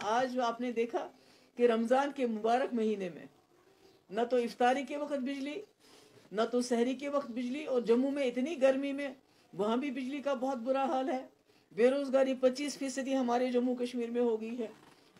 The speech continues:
लोगों को रोज़गार देने के बजाय उनको नौकरियों से बाहर निकाल रहे हैं। तो ऐसे में हम किस चीज़ की उम्मीद रख सकते हैं कि जो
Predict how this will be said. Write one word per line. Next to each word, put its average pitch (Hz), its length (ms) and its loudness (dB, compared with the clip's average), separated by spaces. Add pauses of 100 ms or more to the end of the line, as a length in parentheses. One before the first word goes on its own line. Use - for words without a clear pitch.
लोगों 254 340 2
को 269 180 4
रोज़गार 254 460 4
देने 262 260 0
के 254 140 0
बजाय 240 260 2
उनको 247 220 -2
नौकरियों 240 380 -2
से 254 140 0
बाहर 220 280 -2
निकाल 233 320 0
रहे 233 200 -6
हैं। 277 240 -6 (680)
तो - 180 -6
ऐसे 311 380 -4
में 392 200 -6
हम 285 260 -4
किस 392 280 0
चीज़ 403 220 0
की 339 60 -4
उम्मीद 254 340 0
रख 202 120 -2
सकते 190 300 -6
हैं 160 240 -10
कि 220 100 -10
जो 294 380 -4